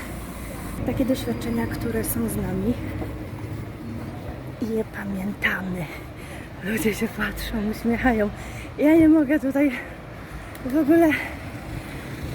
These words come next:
także tam Arena Manchester. Także takie doświadczenia są z nami.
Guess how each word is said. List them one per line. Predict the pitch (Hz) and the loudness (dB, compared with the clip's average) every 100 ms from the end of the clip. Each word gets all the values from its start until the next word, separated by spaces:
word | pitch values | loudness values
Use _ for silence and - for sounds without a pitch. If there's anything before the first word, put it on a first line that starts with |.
| - - - - - 320 277 - - - - | -6 -6 -6 -4 0 2 2 0 -4 -6 0
także | 262 254 254 233 - - - - - - - | 2 4 4 2 -4 -6 -8 -8 -8 -8 -4
tam | 269 233 240 - - - - - - - - - - - - - - - - - - - - - - - - - | 0 2 0 -2 -6 -8 -8 -10 -12 -12 -12 -12 -12 -12 -12 -12 -12 -10 -6 -6 -6 -6 -8 -8 -6 -6 -4 0
Arena | 233 233 226 | 4 4 4
Manchester. | 214 208 - 196 - 202 190 - - - - - - | 2 0 0 0 0 0 -2 -2 -8 -8 -8 -8 -2
Także | 277 247 285 | 2 4 4
takie | 330 349 | 4 6
doświadczenia | 285 311 349 - 359 320 320 | 4 4 4 4 6 8 8
są | - 320 302 | 6 6 8
z | |
nami. | 277 262 196 | 8 8 6